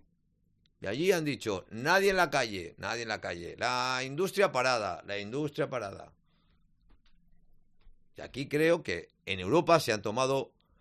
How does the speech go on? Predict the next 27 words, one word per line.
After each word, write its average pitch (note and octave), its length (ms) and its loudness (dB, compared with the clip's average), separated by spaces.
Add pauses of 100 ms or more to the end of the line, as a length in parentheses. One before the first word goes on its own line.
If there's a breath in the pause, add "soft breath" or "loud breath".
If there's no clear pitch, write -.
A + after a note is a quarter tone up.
(300)
medidas A2+ 380 -2
un G#2 140 -6
poco B2 260 -2
tardías. F2+ 600 -6 (320)
Porque D#2+ 180 -14
lo D2+ 80 -10
primero E2 240 -8
que B2+ 80 -4
se, B2+ 360 -6
se A#2 160 -4
tenía A2+ 220 -2
que A#2+ 60 2
haber C3 180 4
hecho D3+ 260 2
era D#3 220 2 (200 soft breath)
suspender D#3+ 1000 0 (300)
todos F3 520 4
los A2 200 0
vuelos D3+ 540 2
de A#2+ 200 -4
China. B2 360 -4 (920)
Todos. E3 580 8 (1080)
Todos. C3+ 560 6 (2000)
Eso E3 240 2
era G#3+ 340 4
lo B2+ 260 4
primero. A#2 500 0